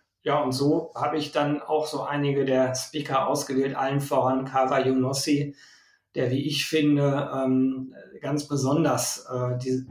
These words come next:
diese, diesen Gestus verkörpert. Der ist inzwischen Global Head, äh, of People bei S A P. Ähm, das wissen, glaub ich, noch nicht so viele. Ähm,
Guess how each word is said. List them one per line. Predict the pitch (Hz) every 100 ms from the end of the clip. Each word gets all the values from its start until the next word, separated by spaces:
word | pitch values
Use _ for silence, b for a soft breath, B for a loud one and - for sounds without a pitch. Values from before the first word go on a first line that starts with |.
| - _ -
diese, | 127 131 131 127
diesen | 127 127 131 123
Gestus | 143 143 156 135
verkörpert. | - 110 - 120 120 147 135
Der |
ist | 127
inzwischen | 139 - 147 143 123
Global | 127 147 147 117
Head, | 131 131 - b b b b _
äh, | 131 131
of | 131 - - -
People | 170 143 147
bei | 143 131
S | 131 -
A | 123
P. | - 131 147 165 175 -
Ähm, | 123 -
das | 131 -
wissen, | 143 160 151 147 - -
glaub | 117 135 143
ich, | 143
noch | 123
nicht | 135 147
so | 147
viele. | 147 156 151 156 165 165 _ _ _ _ _ - 120
Ähm, | 123 127 123